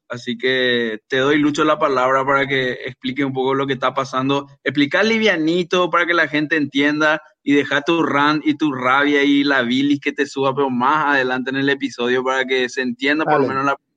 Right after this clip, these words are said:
Speaker 1: la parte.
Speaker 2: Dale, no, y básicamente... Eh,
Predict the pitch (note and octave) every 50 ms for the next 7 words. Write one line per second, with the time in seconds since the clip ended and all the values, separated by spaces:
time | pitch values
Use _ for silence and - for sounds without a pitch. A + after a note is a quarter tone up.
0 | _ - B2 - A2+ G#2+ G#2+ G2+ _ _ _ _ _ _ _ - D#3+ D#3+ E3+ F3+
1 | G3 A#3 C#4 D4 C#4 B3+ G3+ G#3 G#3+ G#3 E3+ - - F#3 F3 F3 - - F#3 A3+
2 | A#3+ - - C4+ C#4 A3 D#3+ C#3 C3+ C3+ D3 C#3+ - - F#3 F3+ F3+ F3+ - _
3 | _ _ - - F3 E3+ D#3+ D#3 D3+ D3 C#3+ C3+ B2+ A#2+ A#2